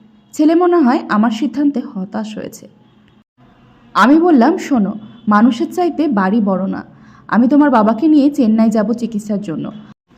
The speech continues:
আমরা চিকিৎসা বাবদ খরচ করব এক কোটি টাকা, আর এক কোটি টাকা ব্যাংকে রাখবো। মাসে আশি নব্বই হাজারের মতো পাবো।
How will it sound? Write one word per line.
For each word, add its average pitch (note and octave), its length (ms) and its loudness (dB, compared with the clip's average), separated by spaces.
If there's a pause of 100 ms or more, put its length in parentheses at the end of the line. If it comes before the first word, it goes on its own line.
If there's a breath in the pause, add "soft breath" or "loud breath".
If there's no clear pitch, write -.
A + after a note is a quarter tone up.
(420 soft breath)
আমরা B3 260 4
চিকিৎসা D4 420 -2
বাবদ D#4+ 360 -2
খরচ C#4+ 300 -4
করব D#4 220 -4
এক D4+ 180 -4
কোটি D#4 200 -6
টাকা, D#4+ 280 -6 (180)
আর A#3 120 0
এক G#3+ 160 -4
কোটি D4 180 -4
টাকা D#4+ 220 -4
ব্যাংকে G#3 360 0
রাখবো। E3 340 -6 (380 loud breath)
মাসে A#3+ 360 0
আশি - 260 -8
নব্বই C4 280 0
হাজারের C#4+ 360 0
মতো D4 240 0
পাবো। G#3 340 -6